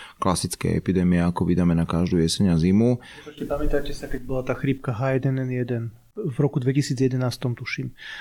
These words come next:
Speaker 2: Tak vtedy vlastne to bol taký ako keby demoverzia pred, ako pre, ako covid menšom, tak sme vtedy vlastne vydávali veľmi podobné klinické priebehy. Tak to je to, čo pán profesor hovoril, že niečo podobné môže pri väčšej zmene vírusu nastať.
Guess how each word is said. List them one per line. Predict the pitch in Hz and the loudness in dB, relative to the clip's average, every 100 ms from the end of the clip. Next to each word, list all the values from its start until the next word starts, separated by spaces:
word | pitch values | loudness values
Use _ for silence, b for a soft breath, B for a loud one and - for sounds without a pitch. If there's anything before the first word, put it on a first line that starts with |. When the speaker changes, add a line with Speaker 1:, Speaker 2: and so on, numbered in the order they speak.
| B | B
Speaker 2:
Tak | 127 - | -4 0
vtedy | - 143 135 | 2 4 4
vlastne | 135 - 139 | 4 4 0
to | - | 2
bol | 127 127 127 | 0 2 2
taký | 127 - 131 123 | -2 0 0 0
ako | 120 | -2
keby | 123 127 127 | -2 2 4
demoverzia | 127 131 131 131 120 131 127 | 4 4 4 4 2 2 2
pred, | 131 127 - | 0 0 -2
ako | 90 - 139 | -8 -6 -6
pre, | - 131 123 - | 0 0 0 -8
ako | - 143 - | -2 -2 2
covid | 156 139 - - - | 2 2 0 -4 0
menšom, | 135 139 135 - 139 147 B B B | 4 6 4 4 4 2 B B B
tak | - 123 | -4 0
sme | 135 | 0
vtedy | 120 131 | 2 2
vlastne | 127 123 131 | 2 0 0
vydávali | 127 123 127 117 120 117 | 0 0 0 0 -2 0
veľmi | 131 127 | 0 0
podobné | 123 131 123 127 | 0 0 0 -2
klinické | 117 123 120 131 | -2 -4 -4 -8
priebehy. | - 123 120 | -2 -2 -2
Tak | 120 123 | -4 -2
to | 135 | -2
je | 131 | -2
to, | |
čo | - - | -4 -4
pán | 123 | -4
profesor | 117 123 - 120 | -4 -6 -4 -4
hovoril, | 117 123 123 117 | -4 -4 -4 -4
že | 117 | -6
niečo | 120 - | -6 -8
podobné | - 127 123 127 | -6 -4 -4 -4
môže | 123 123 127 | -4 -4 -4
pri | - 123 | -4 -4
väčšej | 127 - 131 123 156 | -4 -4 -4 -4 -4
zmene | 120 120 120 117 | -2 -2 -2 -4
vírusu | 120 120 - 127 | -4 -6 -8 -6
nastať. | 117 - 123 - | -8 -10 -14 -14